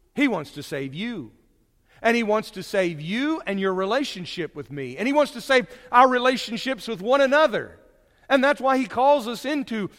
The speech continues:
a worshipful experience where we sing to one another and encourage one another, where we feast on a common meal together, remembering the reconciliation that He made by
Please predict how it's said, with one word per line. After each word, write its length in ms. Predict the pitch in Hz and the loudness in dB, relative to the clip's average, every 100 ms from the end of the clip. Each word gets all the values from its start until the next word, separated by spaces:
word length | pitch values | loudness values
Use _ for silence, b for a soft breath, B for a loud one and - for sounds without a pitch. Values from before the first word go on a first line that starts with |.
| B | B
a 80 | 220 | 0
worshipful 600 | 202 262 202 240 240 240 | 2 0 -2 -6 -4 -4
experience 640 | - - 294 302 240 165 | -6 -6 -4 0 -2 0
where 140 | 202 | 0
we 160 | 220 226 | 0 -2
sing 720 | - - - 233 330 294 247 | -8 -16 -4 0 0 0 -2
to 120 | 214 | -4
one 200 | 202 202 | -4 -4
another 320 | 190 185 170 | -2 -4 -4
and 100 | 170 | -6
encourage 400 | 160 156 160 143 | -8 -8 -8 -8
one 160 | 131 131 | -10 -12
another, 300 | 120 107 104 B B - | -12 -14 -16 B B 4
where 160 | 240 | 4
we 200 | 247 262 | 6 0
feast 760 | - - - 294 320 294 - 208 | -4 -14 -6 2 4 4 2 -2
on 120 | 208 | -2
a 60 | |
common 420 | - 208 220 208 196 | -2 0 0 -2 -2
meal 300 | 269 269 233 | 0 0 -2
together, 400 | 190 180 170 165 | -4 -2 -2 -2
remembering 720 | 165 160 180 175 156 139 120 b b 139 | -4 -4 -4 -4 -6 -8 -10 b b -10
the 80 | 135 | -6
reconciliation 1040 | 135 131 117 - 117 110 110 101 107 90 87 _ _ _ _ _ _ _ _ _ | -6 -8 -14 -14 -12 -12 -14 -16 -20 -20 _ _ _ _ _ _ _ _ _ _
that 140 | - 104 | -20 -14
He 140 | 135 | -12
made 400 | 127 127 127 113 | -8 -8 -8 -8
by 300 | 120 117 110 | -8 -8 -10